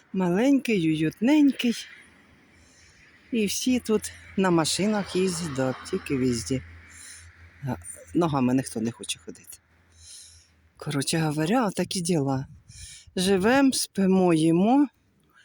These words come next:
більш нічим не займаємось. Донатимо, молимось. Ну, це все, що кожного дня робимо.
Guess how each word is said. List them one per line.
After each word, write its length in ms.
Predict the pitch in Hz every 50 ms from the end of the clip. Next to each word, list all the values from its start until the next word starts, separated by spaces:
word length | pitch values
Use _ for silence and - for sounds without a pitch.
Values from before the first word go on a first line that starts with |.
| _ _ _ _ _ _ _ _ _ _
більш 200 | 220 226 - -
нічим 300 | 196 175 - 196 185 190
не 100 | 180 160
займаємось. 880 | 151 156 147 147 139 123 117 117 120 120 120 123 123 - - - - - _ _ _ _ - - - _ _ - - - - - - - - -
Донатимо, 720 | 156 156 185 170 147 123 120 123 - - 135 143 151 160 - - - - - - - - - - _
молимось. 680 | 156 151 156 151 147 175 208 233 262 294 - - - - - - - - - - - - - - -
Ну, 320 | 453 508 440 311 - 208
це 160 | - - 220 202
все, 200 | - - 190 165 - -
що 180 | - - 175 156
кожного 420 | - 139 131 123 127 117 113 113
дня 200 | 107 104 104 92
робимо. 280 | 82 80 - - -